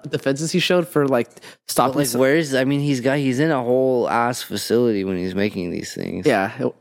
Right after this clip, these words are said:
Speaker 1: What's in Detroit, Michigan, homie?
Speaker 2: <sighs> Dude, you know what's weird? I wanna say, like, in Detroit, there's, like, an actual, like, not literally that guy's shit,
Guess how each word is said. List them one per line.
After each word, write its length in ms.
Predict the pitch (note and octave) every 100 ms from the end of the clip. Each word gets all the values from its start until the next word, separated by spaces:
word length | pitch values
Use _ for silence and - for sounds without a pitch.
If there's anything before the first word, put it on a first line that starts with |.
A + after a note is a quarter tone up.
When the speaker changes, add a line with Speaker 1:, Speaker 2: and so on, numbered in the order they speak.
| _ -
Speaker 1:
What's 280 | C3 C#3
in 100 | D3
Detroit, 320 | B2+ B2 D3+ C#3
Michigan, 300 | F3+ - A#2
homie? 280 | C3 E3 E3 - _ _ _ _ _ _ -
Speaker 2:
<sighs> 300 | - - -
Dude, 180 | G2+ G2+
you 80 | A2
know 100 | B2
what's 200 | A#2+ -
weird? 180 | G#2+ G#2
I 60 |
wanna 300 | F#2+ F#2 G#2
say, 240 | G2+ A2 G#2
like, 200 | G2 C#2+
in 100 | F#2+
Detroit, 480 | F#2 - F2 F2+ -
there's, 220 | F2+ F#2+
like, 180 | F2+ F#2
an 100 | C2+
actual, 960 | D#2 F2 - F#2+ F#2 F#2 F2+ F#2 - -
like, 320 | F#2+ - - _ _ _ _ _ _ _ _
not 380 | G2+ G2+ G#2+ -
literally 640 | F2+ G#2+ G2+ G#2 G#2 G2+
that 260 | F#2+ F#2 -
guy's 260 | G2 G#2 G#2
shit, 480 | - A2 A2+ -